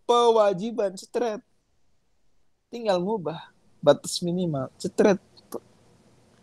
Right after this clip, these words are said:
Tinggal ngubah. Dan ini, "Wan nasikhu la yunafihi."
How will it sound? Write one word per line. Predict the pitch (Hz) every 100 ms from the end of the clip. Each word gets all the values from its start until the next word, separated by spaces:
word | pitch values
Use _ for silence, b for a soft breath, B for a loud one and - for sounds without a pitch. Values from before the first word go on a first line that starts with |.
| _ -
Tinggal | 165 156 156
ngubah. | 165 151 147 - _ _ _ _ _ _ _ _ _ _ _ _ _ _ _ _ _
Dan | 151 175 247
ini, | 330 269
"Wan | 170 175 180
nasikhu | 262 262 247 220 190
la | 214 277
yunafihi." | 254 208 190 277 233 196